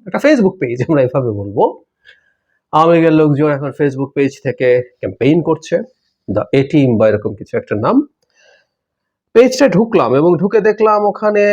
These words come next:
এখন পর্যন্ত সেভেন্টি ফোর কে ফলোয়ার্স, সিক্সটি থ্রি কে লাইকস। আমি যখন ভিডিওটা করছি, মানে, কথাটা এই জন্য বললাম যে আওয়ামী লীগের লোকজন ও পেজটাতে লাইক বা ফলো করছে না। অনেক বেশি দিন হয়ে গেছে তারা, তারপরও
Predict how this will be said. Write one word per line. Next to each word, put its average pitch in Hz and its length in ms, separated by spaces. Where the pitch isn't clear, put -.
এখন 196 240
পর্যন্ত 196 580
সেভেন্টি 175 400
ফোর 214 440
কে 185 100
ফলোয়ার্স, 123 600
সিক্সটি 143 260
থ্রি 165 200
কে 160 180
লাইকস। 139 380
আমি 120 160
যখন 120 240
ভিডিওটা 107 340
করছি, 120 360
মানে, 180 120
কথাটা 254 240
এই 269 100
জন্য 294 220
বললাম 143 400
যে 151 100
আওয়ামী 180 220
লীগের 233 180
লোকজন 165 440
ও 180 280
পেজটাতে 175 720
লাইক 131 220
বা 123 200
ফলো 120 260
করছে - 400
না। - 100
অনেক 175 300
বেশি 151 200
দিন 254 160
হয়ে 180 220
গেছে 127 160
তারা, 127 160
তারপরও 170 480